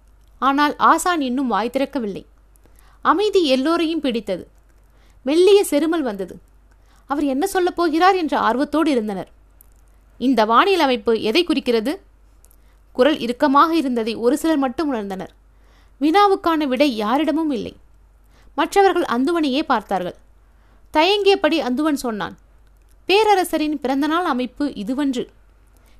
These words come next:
பேரரசியாரின் பிறந்தநாள் அமைப்பும் இதுவன்று." "வேறு யாருடையது என்று என்னால் உய்த்தறிய முடியவில்லை ஆசானே."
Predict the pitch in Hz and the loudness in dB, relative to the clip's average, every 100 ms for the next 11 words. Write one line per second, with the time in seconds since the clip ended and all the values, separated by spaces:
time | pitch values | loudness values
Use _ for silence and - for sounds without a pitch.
0 | - 262 330 311 311 285 269 269 269 240 | 2 4 4 2 0 0 2 0 -2 -2
1 | 233 269 311 294 247 277 - 403 311 254 | -2 0 0 0 -2 -4 -2 0 0 -2
2 | 220 196 - _ _ _ _ _ _ _ | -4 -10 -18 _ _ _ _ _ _ _
3 | _ - 202 240 302 269 240 302 349 339 | _ -12 -2 0 2 0 0 0 0 0
4 | 339 370 339 285 311 277 247 247 269 214 | 0 -2 0 -2 0 -2 -2 0 0 0
5 | 254 285 349 349 370 302 277 254 240 233 | -2 -2 0 2 0 0 0 -2 -2 -4
6 | - 214 220 214 208 | -6 -6 -6 -8 -10